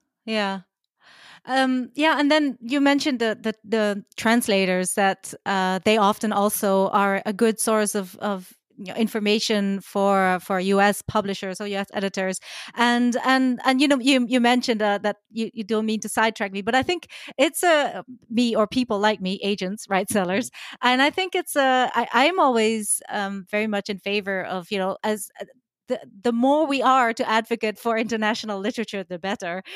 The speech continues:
Speaker 2: Yeah.
Speaker 1: So, um, and, and I do also know that there is often already a, you know, a pre-established relationship between the translator and the,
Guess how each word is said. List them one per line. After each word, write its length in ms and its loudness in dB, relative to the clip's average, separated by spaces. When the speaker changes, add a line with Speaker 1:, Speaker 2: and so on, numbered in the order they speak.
Speaker 2:
Yeah. 60 -6
Speaker 1:
So, 600 4
um, 320 2
and, 560 2
and 140 2
I 80 4
do 260 2
also 300 2
know 200 2
that 160 0
there 120 -2
is 120 -2
often 360 0
already 400 2
a, 80 2
you 120 0
know, 140 2
a 60 4
pre-established 640 -2
relationship 480 -2
between 280 0
the 60 2
translator 640 0
and 280 0
the, 100 0